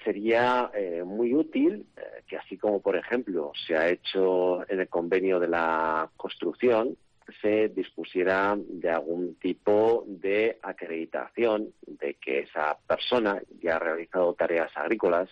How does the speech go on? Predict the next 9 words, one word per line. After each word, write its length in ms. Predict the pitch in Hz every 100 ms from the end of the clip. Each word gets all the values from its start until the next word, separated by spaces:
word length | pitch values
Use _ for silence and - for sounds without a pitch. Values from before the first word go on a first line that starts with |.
| -
y, 80 | -
por 200 | - 85
tanto, 480 | - 110 110 104 113 - - - -
ya 240 | 90 98 98
tiene 300 | 104 101 95
formación 720 | 95 85 82 127 123 95 -
en 80 | 87
determinadas 840 | 82 80 78 80 82 85 80 80 - _
prácticas 720 | 104 123 - 98 85 87 98